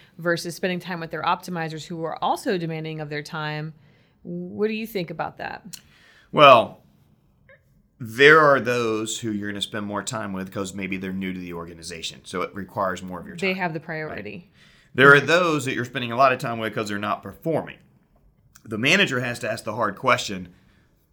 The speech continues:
Speaker 2: "Why is this person not performing?" Get to the root cause, determine what needs to change, and don't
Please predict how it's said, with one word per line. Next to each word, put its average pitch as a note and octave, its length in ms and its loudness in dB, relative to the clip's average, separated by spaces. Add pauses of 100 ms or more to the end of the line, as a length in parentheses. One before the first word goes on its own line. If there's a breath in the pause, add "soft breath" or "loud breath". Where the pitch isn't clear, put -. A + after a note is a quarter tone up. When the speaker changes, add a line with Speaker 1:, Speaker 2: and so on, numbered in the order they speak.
(480)
Speaker 2:
"Why A#2 260 6
is D#3+ 120 4
this D3 140 -4
person B2+ 400 -4
not A2+ 240 0
performing?" F#2 500 -10
Get C#3+ 220 -2
to E3+ 80 -4
the D3 100 -4
root B2+ 220 -2
cause, F2+ 380 -6
determine C3 440 -8
what C#3+ 120 -2
needs A#2+ 140 -4
to G#2+ 100 -10
change, A2 540 -6 (400 loud breath)
and C3 240 -2
don't G3+ 300 2